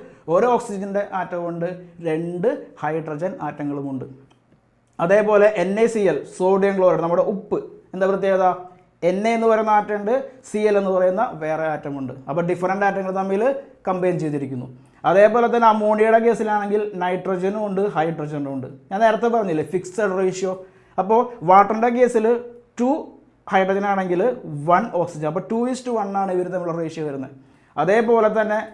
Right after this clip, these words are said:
അമോണിയയുടെ കേസിൽ വൺ നൈട്രജനും മൂന്ന് ഹൈഡ്രജനുമാണ്. So one is to three ആണ് വരുന്നത്. അപ്പോൾ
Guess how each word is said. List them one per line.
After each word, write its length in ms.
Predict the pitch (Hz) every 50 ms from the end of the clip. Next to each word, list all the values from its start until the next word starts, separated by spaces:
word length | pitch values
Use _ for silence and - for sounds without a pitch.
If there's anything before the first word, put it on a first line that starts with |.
| - 175
അമോണിയയുടെ 440 | 185 196 196 202 202 208 208 214 220 220
കേസിൽ 280 | 226 208 220 214 202 214 208 190 175 175
വൺ 120 | 196 214 240 240 240
നൈട്രജനും 540 | 220 214 196 190 190 180 180 185 190 202 190 - - - 180 185
മൂന്ന് 400 | 190 190 190 196 196 202 208 233 262 240 -
ഹൈഡ്രജനുമാണ്. 540 | 165 160 160 156 156 147 160 151 151 151 143 147
So 40 | 185 185 180
one 100 | 170 180 185 190
is 60 | 190 -
to 60 | 196 -
three 140 | 175 165 156 156
ആണ് 80 | 151 143 139
വരുന്നത്. 240 | 139 135 127 131 - - - _ _ _ -
അപ്പോൾ 180 | 156 165 220 262